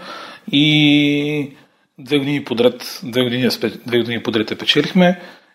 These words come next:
и от тогава неспирно работим върху това да подобряваме продукта и да,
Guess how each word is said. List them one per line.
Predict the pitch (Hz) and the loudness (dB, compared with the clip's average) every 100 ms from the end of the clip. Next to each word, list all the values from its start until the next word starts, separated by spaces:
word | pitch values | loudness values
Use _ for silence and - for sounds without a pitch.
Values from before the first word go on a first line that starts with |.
| _ _ | _ _
и | 156 165 | 2 4
от | 160 - | 4 2
тогава | 151 143 160 156 147 156 | -6 2 4 4 4 2
неспирно | 156 - 165 160 147 | -2 0 2 2 2
работим | 127 147 151 | 2 2 2
върху | 139 - 135 | 0 0 0
това | 143 | 2
да | 131 | 2
подобряваме | - 127 120 131 131 131 127 117 | 2 0 2 2 2 0 -2 -4
продукта | 127 113 120 - 135 | -2 -2 -2 0 0
и | |
да, | 131 131 127 135 135 | 4 4 4 2 0